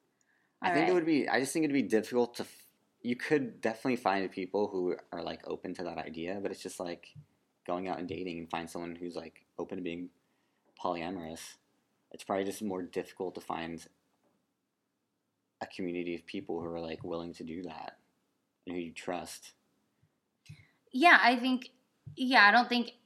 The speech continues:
Speaker 2: I'm not saying that's easy, but, like, okay, so it, yeah, it's more difficult to find that, but once you find it, I don't think it's gonna be difficult to have it.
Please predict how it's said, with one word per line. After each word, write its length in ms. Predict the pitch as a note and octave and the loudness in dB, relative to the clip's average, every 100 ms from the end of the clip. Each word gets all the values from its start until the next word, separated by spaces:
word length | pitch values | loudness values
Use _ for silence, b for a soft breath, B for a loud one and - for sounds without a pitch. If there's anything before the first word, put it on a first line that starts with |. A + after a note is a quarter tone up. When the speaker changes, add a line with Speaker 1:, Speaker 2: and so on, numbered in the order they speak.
| - | 4
Speaker 2:
I'm 120 | A#3+ | 6
not 140 | A#3+ | 6
saying 160 | B3 A#3 | 4 2
that's 200 | G#3 - - | 2 -2 -2
easy, 720 | B3 D#4+ D4 G#3 G3 C4 B3+ _ - | 4 4 4 -2 -2 -2 -2 _ -12
but, 480 | G3+ A3 G3+ G3+ | 2 4 6 2
like, 520 | G#3 G3+ G3 F#3+ - - _ _ _ _ _ _ - | 4 4 4 0 -6 -20 _ _ _ _ _ _ 2
okay, 320 | A3 A3+ G#3+ | 4 6 6
so 440 | A3 A3+ G#3+ G#3 G#3 | 6 6 6 6 0
it, 320 | A3+ A3+ - | 0 0 -4
yeah, 280 | G3+ A3 G#3 | 0 6 6
it's 120 | G3 | 6
more 140 | G#3 G3+ | 0 -2
difficult 400 | G#3 G#3 G3 G3 | -2 -6 -8 -8
to 60 | |
find 320 | G#3 F3+ G3+ G3 | -2 2 4 6
that, 220 | F3 - - | 4 2 -10
but 140 | F#3 | -6
once 180 | G3+ G3 | -4 -4
you 100 | G3 | -6
find 360 | - F3+ G3+ F3+ | 0 0 0 0
it, 160 | F3+ - | -2 0
I 40 | |
don't 240 | F#3+ F#3 F#3 | -2 -2 -6
think 200 | F#3 F#3 | -10 -8
it's 200 | F3+ - | -8 -8
gonna 160 | G3 F3 | -10 -6
be 100 | F3 | -6
difficult 560 | F#3 F3 F#3+ E3+ E3+ | -8 -10 -10 -8 -10
to 180 | - F3 E3 | -10 -12 -10
have 340 | - F#3 F3+ | -4 -2 0
it. 240 | E3+ F#3+ | -2 -4